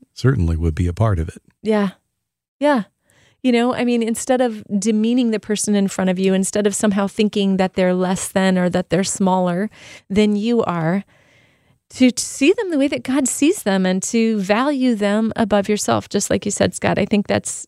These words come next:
Speaker 2: I think that's it, that we would treat other people with the same respect that Jesus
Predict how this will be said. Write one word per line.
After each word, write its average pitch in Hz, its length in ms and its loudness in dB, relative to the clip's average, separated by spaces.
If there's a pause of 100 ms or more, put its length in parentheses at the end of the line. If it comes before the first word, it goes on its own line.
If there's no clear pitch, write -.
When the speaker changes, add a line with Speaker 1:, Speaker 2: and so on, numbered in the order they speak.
Speaker 2:
I 208 40 0
think 214 220 2
that's - 260 -4
it, - 200 0
that 190 120 0
we 226 160 0
would 214 160 0
treat - 320 -2
other 214 160 2
people 202 280 0
with 190 100 0
the 196 80 -6
same 180 220 0
respect - 420 -2 (380)
that 196 200 0
Jesus - 560 -2